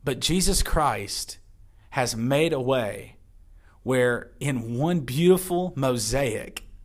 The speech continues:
the church shows that Christ is alive and well, and in the midst of a tense world, there's unity.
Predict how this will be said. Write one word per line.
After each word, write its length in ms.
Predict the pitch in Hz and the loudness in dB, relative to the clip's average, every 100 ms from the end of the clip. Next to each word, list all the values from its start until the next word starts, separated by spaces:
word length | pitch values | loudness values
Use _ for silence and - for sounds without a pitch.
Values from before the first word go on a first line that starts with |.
| - - - - - | -20 -20 -20 -14 -8
the 80 | |
church 760 | 131 - - 165 127 - - - | -2 0 4 4 4 -2 -6 -6
shows 760 | - - 156 135 101 - - - - - - | -4 -2 2 2 0 -4 -10 -10 -12 -20 -10
that 200 | 127 - | -10 -8
Christ 440 | - 139 156 - | -2 2 2 0
is 100 | 123 | -2
alive 500 | 120 110 120 143 143 | -2 0 0 0 -2
and 180 | - 117 | -6 -4
well, 480 | 110 113 104 87 - - - - | -2 -2 -4 -10 -16 -20 -20 -6
and 280 | 117 113 - - | -4 -4 -8 -10
in 140 | 131 127 | -4 -2
the 60 | |
midst 480 | 110 110 151 160 - | -2 -2 -2 -4 -10
of 100 | 110 | -10
a 80 | 98 | -12
tense 640 | - - 160 185 - - | -10 -6 -4 -4 -6 -10
world, 560 | 120 131 113 71 - - - - - - | -4 -2 -2 -6 -12 -20 -20 -20 -14 -4
there's 280 | 120 101 98 | -2 -2 -6
unity. 500 | 101 87 90 - | -8 -8 -12 -16